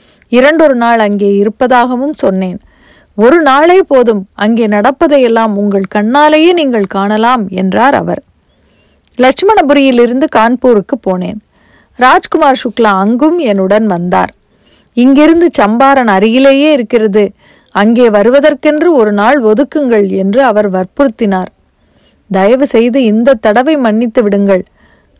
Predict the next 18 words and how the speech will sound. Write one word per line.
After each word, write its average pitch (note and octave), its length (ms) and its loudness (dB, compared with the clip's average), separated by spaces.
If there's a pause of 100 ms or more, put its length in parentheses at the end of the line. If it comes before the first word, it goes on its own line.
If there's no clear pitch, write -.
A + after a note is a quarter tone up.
(140)
ஆனால் G3 420 -2 (420)
நான் G#3+ 360 0
பிறகு C#4 400 0
நிச்சயமாக D4 720 0
வருகிறேன்" B3 540 0
என்று G3+ 280 -2
கூறி, A#3 340 0 (480)
மேற்கொண்டும் A#3 680 0 (200)
என்னை G3+ 320 -2
கட்டுப்படுத்தி A#3 720 -4
கொண்டேன். F#3 440 -2 (800)
பிறகு A#3+ 360 2 (260)
ஆசிரமத்துக்கு A3+ 760 -4
திரும்பினேன். F#3 560 -4 (880)
விடாக்கண்டரான D4 920 0
ராஜ்குமார் A#3+ 640 0
அங்கேயும் C#4 480 -2
வந்துவிட்டார். G3+ 640 -2